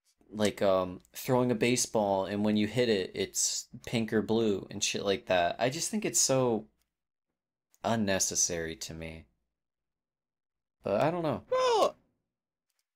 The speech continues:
Speaker 2: these people have been keeping the sex of their child a secret, so, 'cause they want the payoff of figuring out to be a big surprise.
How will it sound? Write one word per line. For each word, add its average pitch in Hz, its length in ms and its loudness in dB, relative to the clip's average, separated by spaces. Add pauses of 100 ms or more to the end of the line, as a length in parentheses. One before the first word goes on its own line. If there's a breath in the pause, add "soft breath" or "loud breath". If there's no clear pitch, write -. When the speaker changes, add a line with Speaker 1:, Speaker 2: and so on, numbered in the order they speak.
(720)
Speaker 2:
these 190 220 -2
people 202 360 0
have 160 100 4
been 143 160 2
keeping 165 380 0
the 131 80 0
sex 156 400 0
of 143 80 -2
their 127 120 0
child 143 420 6
a 110 60 -6
secret, 120 680 -2 (1120)
so, 131 600 2
'cause 135 240 -4
they 127 100 0
want 131 280 2
the 131 80 -10
payoff 127 580 2
of 113 80 -20
figuring 120 500 -4
out 131 200 0
to - 80 -16
be 110 160 -6
a 107 40 -4
big 110 240 -4
surprise. - 840 0